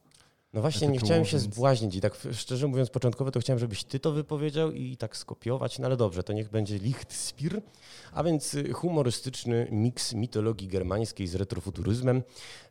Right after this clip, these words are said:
Speaker 1: e, no, którego, mm, ostatnich pięć miesięcy Borys faktycznie w swoim dokumencie, mm, e, sportretował, e, wchodząc wam nie tylko do studia,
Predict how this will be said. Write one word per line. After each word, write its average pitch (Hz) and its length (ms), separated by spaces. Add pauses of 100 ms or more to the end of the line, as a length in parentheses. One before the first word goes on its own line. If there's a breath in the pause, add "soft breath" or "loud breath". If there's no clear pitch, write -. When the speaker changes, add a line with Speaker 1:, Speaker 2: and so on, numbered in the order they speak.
(100)
Speaker 1:
e, 113 420
no, 147 180
którego, 135 680 (100)
mm, 110 200
ostatnich 123 400
pięć 110 160
miesięcy 107 360
Borys 104 280
faktycznie - 440
w - 40
swoim 104 360 (160)
dokumencie, 101 800
mm, 92 320
e, - 220
sportretował, 113 840 (320 loud breath)
e, 107 240
wchodząc 139 640
wam 117 260
nie 117 100
tylko 131 280
do 101 120
studia, 165 360